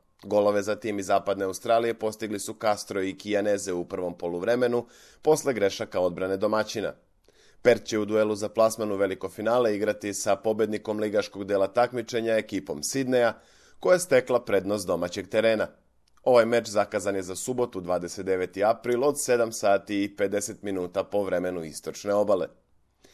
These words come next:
Dan kasnije o drugom finalisti odlučivaće Melbourne Victory i Brisbane Roar. Tim iz Queenslanda plasirao se u polufinale posle boljeg izvođenja penala u dramatičnom meču sa Wanderersima iz Zapadnog Sidneja.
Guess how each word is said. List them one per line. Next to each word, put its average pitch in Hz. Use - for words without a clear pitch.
Dan 113
kasnije 107
o 101
drugom 104
finalisti 110
odlučivaće 113
Melbourne 98
Victory 107
i 98
Brisbane 104
Roar. 107
Tim 110
iz 101
Queenslanda 107
plasirao 104
se -
u 101
polufinale 107
posle 92
boljeg 98
izvođenja 101
penala 120
u -
dramatičnom 139
meču 113
sa 110
Wanderersima 101
iz 98
Zapadnog 95
Sidneja. 110